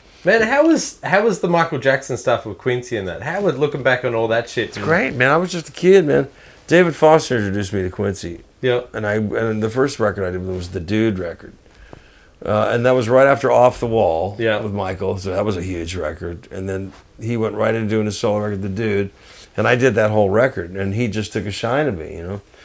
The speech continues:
Speaker 2: We hit it off great, him
Speaker 1: Yeah.
Speaker 2: and, and Bruce Swedin, his engineer. And at the time, um,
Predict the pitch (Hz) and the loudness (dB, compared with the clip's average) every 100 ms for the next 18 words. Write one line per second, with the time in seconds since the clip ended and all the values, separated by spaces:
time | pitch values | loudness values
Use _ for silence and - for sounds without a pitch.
0 | - - 139 139 147 143 147 127 107 147 | -20 0 4 6 6 8 6 4 4 6
1 | 143 110 135 110 104 127 120 117 107 123 | 6 4 0 0 -2 0 0 -2 0 0
2 | 123 - 120 131 135 110 117 110 127 135 | 0 -2 0 2 2 2 0 0 0 0
3 | 120 - - - - - _ - 120 120 | -2 -8 -20 -20 -20 -20 _ 0 4 6
4 | 120 110 - 143 175 127 117 101 98 98 | 4 2 2 6 6 6 2 0 0 0
5 | 98 | -2